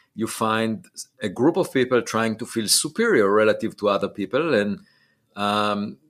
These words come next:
that is the cause of, uh, wars and, um, killings and so forth. And, uh, that would make no sense if the, <laughs> there is something out there that is far more superior relative to all of us.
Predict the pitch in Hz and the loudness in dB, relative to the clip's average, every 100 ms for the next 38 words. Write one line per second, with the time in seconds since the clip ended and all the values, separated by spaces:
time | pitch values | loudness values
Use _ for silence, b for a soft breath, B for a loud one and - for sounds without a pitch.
0 | 110 113 123 120 92 - 113 107 104 107 | -4 0 0 0 -4 2 4 4 2 0
1 | 104 - _ _ - - 131 135 117 117 | -2 -6 _ _ -4 2 4 4 2 0
2 | - - 113 110 98 b b - 101 117 | 0 -4 0 2 0 b b -6 4 6
3 | 131 160 185 - 110 98 92 101 101 95 | 8 6 4 0 -2 -2 -2 0 0 -4
4 | b b b - 147 143 151 151 - 104 | b b b -4 0 4 2 0 -6 -2
5 | - 110 - 101 95 92 113 107 b b | 0 0 -2 -6 -6 -4 -4 -6 b b
6 | b b - 123 127 127 185 240 165 139 | b b -2 2 2 4 4 2 -2 2
7 | 151 151 131 127 143 147 - 196 123 90 | 2 2 -2 4 4 6 4 2 0 -2
8 | - 113 - - - _ _ 92 127 139 | -4 -4 -8 -12 -20 _ _ -4 -2 -2
9 | 113 143 - - 127 123 - - - - | -2 -4 -4 0 2 4 2 0 -2 -2
10 | 135 143 143 123 120 190 - 92 95 92 | -2 -2 -2 2 4 4 2 0 0 -2
11 | 95 110 - 147 190 143 117 - 120 - | -6 -6 -2 2 2 4 2 0 -4 -4
12 | 104 95 95 98 98 - 104 - - 95 | -2 0 0 0 -4 -6 -10 -10 -6 -4
13 | 95 - 147 - - | -4 -4 -6 -6 -12